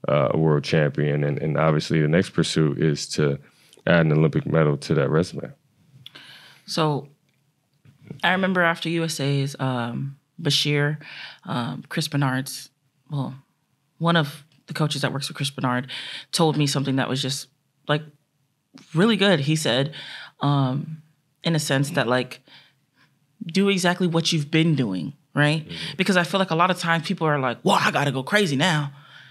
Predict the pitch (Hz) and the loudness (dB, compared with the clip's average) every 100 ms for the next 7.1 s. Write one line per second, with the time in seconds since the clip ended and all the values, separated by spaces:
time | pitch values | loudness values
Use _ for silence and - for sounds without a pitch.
0 | - 160 156 160 156 151 165 170 175 196 | -4 -2 0 0 0 -2 -2 0 2 2
1 | 156 - - 147 175 160 170 160 156 139 | 0 -6 -8 -4 -2 0 0 -2 -4 -2
2 | 139 151 156 - - 135 131 - 139 139 | 0 -2 -4 -8 -2 0 0 -2 -4 0
3 | 135 139 - - - - - 139 135 139 | 0 -2 -8 -20 -20 -8 0 0 0 -6
4 | - 160 185 - - - 175 208 175 175 | -2 0 0 -4 -4 0 0 0 0 0
5 | 165 139 139 - - 143 139 151 147 185 | 0 0 -2 -6 -4 -4 0 -2 -2 -2
6 | 165 165 147 135 147 165 170 147 139 139 | 2 2 0 2 2 2 2 2 2 0